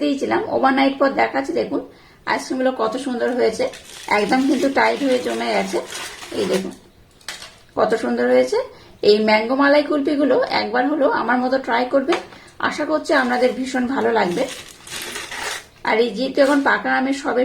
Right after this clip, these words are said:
শুরু হচ্ছে, তো পাকা আম দিয়ে কিন্তু নানা ধরনের রেসিপিও আপনাদের সাথে শেয়ার করব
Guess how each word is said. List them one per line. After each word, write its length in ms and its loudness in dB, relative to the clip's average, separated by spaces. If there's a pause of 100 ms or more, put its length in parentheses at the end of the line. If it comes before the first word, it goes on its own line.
(100)
শুরু 260 0
হচ্ছে, 240 0 (120)
তো 60 4 (120)
পাকা 340 0
আম 60 -2 (100)
দিয়ে 220 2
কিন্তু 220 0 (120)
নানা 240 2
ধরনের 320 2
রেসিপিও 420 0
আপনাদের 300 -2
সাথে 180 0 (100)
শেয়ার 280 0
করব 200 0